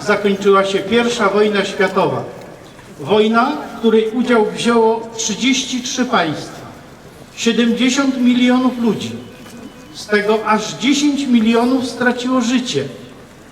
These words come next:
zaś blisko dwadzieścia milionów odniosło rany. Jedenastego listopada tysiąc dziewięćset osiemnastego roku był dniem przełomowym w dziejach Europy, ale przede wszystkim w dziejach Polski.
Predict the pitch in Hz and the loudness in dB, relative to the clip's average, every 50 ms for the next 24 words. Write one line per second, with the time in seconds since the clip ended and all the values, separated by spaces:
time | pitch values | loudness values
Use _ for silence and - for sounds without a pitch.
0 | - - - - - - - - 190 190 190 190 - 208 214 233 220 220 - - | -20 -20 -20 -20 -20 -18 -6 -2 -2 0 0 -2 -4 -2 0 0 0 0 -2 0
1 | 226 214 208 196 - - 135 147 180 185 185 - 254 262 - - - 240 220 214 | 0 2 2 0 -2 -6 -6 -4 -2 -2 -2 0 0 0 0 0 0 0 2 4
2 | 220 214 202 208 214 214 214 202 202 - - 208 196 - 180 180 175 170 - - | 4 4 4 4 4 4 4 2 -2 -4 -6 -6 -8 -6 -6 -6 -6 -6 -6 -4
3 | 170 170 165 160 151 139 123 113 110 110 - - - - - - - - - - | -2 0 2 2 2 0 -2 -4 -8 -10 -14 -16 -18 -18 -20 -20 -20 -20 -20 -20
4 | - - - - - - - - - - - - - - 143 147 160 185 190 202 | -20 -20 -20 -20 -20 -20 -20 -20 -20 -20 -20 -20 -16 -6 -4 -2 -2 0 0 -2
5 | 202 - - 262 247 262 262 247 240 - - 233 208 226 233 247 240 247 240 - | -2 -2 -2 -2 0 2 2 2 2 2 0 0 2 2 2 2 2 2 0 0
6 | 240 - - 226 214 202 220 233 269 277 247 - 247 226 240 233 214 - 233 214 | -2 0 2 2 2 4 4 2 2 2 2 0 -2 -2 0 -2 0 0 0 2
7 | 214 214 208 - - 247 240 233 220 208 220 220 - - 240 240 - - - - | 2 2 0 0 -2 0 2 2 4 4 4 2 0 -2 -6 -6 -6 -8 -12 -14
8 | - - - - - - - 139 233 220 214 - - 202 226 233 233 233 233 233 | -14 -16 -16 -16 -14 -4 -2 0 2 2 0 0 2 2 2 2 2 0 -2 -4
9 | - - - - 220 220 220 226 226 226 226 214 214 214 208 196 185 - - 165 | -6 -6 -2 0 2 4 4 4 2 2 2 0 0 -2 -4 -4 -6 -8 -4 0
10 | 190 196 190 185 190 190 185 170 170 165 165 156 - - - 120 - - - - | 2 2 2 2 0 -4 -6 -6 -4 -4 -4 -4 -4 -6 -8 -12 -14 -16 -18 -20
11 | - - - - - - - - - 143 143 160 160 156 - 208 208 185 196 196 | -20 -20 -20 -20 -20 -20 -20 -14 -6 -2 0 0 0 -2 -2 -2 0 2 2 2
12 | 196 226 247 247 - - 277 254 233 190 143 170 202 214 233 247 233 - - - | 2 0 -2 -2 -2 -2 0 2 2 2 2 2 2 4 4 2 0 -2 -2 0
13 | 233 202 185 - - - - - | 0 0 0 -2 -4 -6 -8 -10